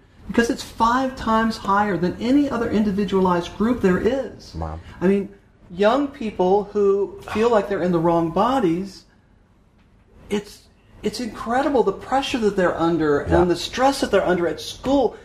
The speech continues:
Speaker 1: and with their friends and with their family.
Speaker 2: Yeah.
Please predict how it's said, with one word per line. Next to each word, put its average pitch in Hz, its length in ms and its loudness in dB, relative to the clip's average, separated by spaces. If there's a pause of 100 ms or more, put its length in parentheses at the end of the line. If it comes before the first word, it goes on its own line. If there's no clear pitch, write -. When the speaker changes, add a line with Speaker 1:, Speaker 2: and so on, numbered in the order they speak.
(120)
Speaker 1:
and 190 100 -4
with 202 140 2
their 196 120 0
friends 233 540 -2
and 185 140 0
with 190 120 2
their 185 140 -6 (260)
family. 190 840 -2
Speaker 2:
Yeah. 71 140 -10